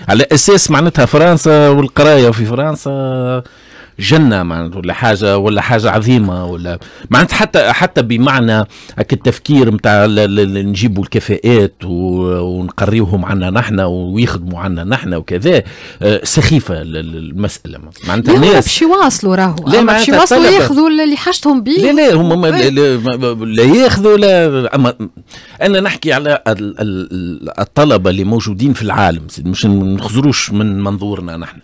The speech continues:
Speaker 2: مم.
Speaker 1: الطلبة الموجودين في العالم واللي ك-، واللي عندهم،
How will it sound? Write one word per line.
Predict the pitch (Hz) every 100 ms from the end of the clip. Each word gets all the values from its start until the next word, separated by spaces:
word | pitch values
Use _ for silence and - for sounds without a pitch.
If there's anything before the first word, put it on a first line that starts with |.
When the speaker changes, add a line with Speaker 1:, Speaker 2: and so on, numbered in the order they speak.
| -
Speaker 2:
مم. | 247
Speaker 1:
الطلبة | 139 95
الموجودين | 92 98 98 92 107
في | 95
العالم | 80 80 127 165 - - - - _
واللي | 113 117 113
ك-، | 113 131
واللي | 117 117 110
عندهم، | 113 156 123 101 98